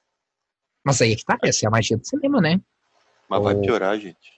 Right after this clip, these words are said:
Speaker 1: Deadpool
Speaker 2: Piorar isso não é
Speaker 1: parece
Speaker 2: nada.
Speaker 1: uma superprodução e custou bem barato em comparação com Blockbuster, né?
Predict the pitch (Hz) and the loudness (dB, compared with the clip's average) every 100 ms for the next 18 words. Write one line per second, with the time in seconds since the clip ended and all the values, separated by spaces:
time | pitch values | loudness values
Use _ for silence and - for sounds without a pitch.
0 | _ _ 117 120 107 120 123 147 143 123 | _ _ 0 0 0 0 2 2 2 2
1 | 123 175 151 - 143 151 147 175 170 175 | 2 2 2 0 -4 -2 0 2 2 2
2 | - 135 120 120 135 143 185 254 285 - | 2 2 4 4 2 2 2 0 -2 -4
3 | 247 240 156 135 180 214 - - 190 175 | 0 2 2 2 0 -2 -8 -4 0 2
4 | 147 - - 165 123 123 _ _ _ _ | 0 0 -2 -2 -6 -6 _ _ _ _
5 | - 123 123 117 - 131 120 | -2 -2 0 -2 0 -2 -4